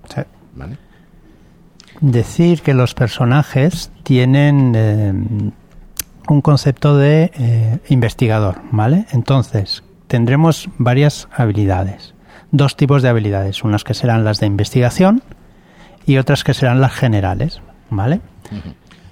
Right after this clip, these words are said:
Speaker 2: Yo, un segundito, solo decir que en lo, en Esoterroristas, eh, se hacen los personajes en tres pasos súper sencillos.
Speaker 1: Ujú,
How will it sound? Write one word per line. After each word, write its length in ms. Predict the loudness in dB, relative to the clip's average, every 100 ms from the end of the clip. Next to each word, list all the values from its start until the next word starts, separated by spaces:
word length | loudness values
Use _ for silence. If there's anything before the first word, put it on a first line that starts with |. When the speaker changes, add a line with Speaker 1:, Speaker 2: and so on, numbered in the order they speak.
| _ _ _ _
Speaker 2:
Yo, 220 | -8 -8 -10 -14
un 120 | -6 -4
segundito, 380 | -4 -6 -8
solo 180 | -6 -2
decir 320 | -2 -2 -4
que 340 | -4 -6 -4 -6
en 120 | -6
lo, 140 | -8 -8
en 180 | -6
Esoterroristas, 920 | -6 -8 -8 -6 -4 -4 -2 -2 -2 -6
eh, 260 | -6 -4 -6
se 120 | -6
hacen 160 | -6 -4
los 100 | -6
personajes 600 | -8 -8 -8 -4 -6 -6
en 520 | -8 -6 -6 -6 -8 -6
tres 220 | -6 -6
pasos 480 | -4 -4 -2 -4 -4
súper 240 | -6 -6
sencillos. 560 | -8 -10 -12 -12 -4 0
Speaker 1:
Ujú, 240 | 2 2